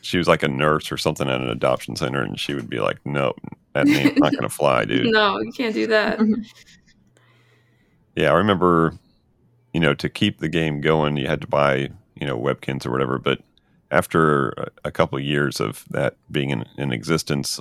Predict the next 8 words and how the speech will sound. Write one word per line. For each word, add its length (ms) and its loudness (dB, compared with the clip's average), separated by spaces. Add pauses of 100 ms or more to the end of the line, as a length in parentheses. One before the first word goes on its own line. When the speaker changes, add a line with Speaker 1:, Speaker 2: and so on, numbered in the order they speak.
Speaker 1:
all 160 4
the, 340 -2 (720)
um, 460 2 (380)
discount 520 0
stores 840 -4
would 180 -4
have, 500 -4 (240)
like, 180 -6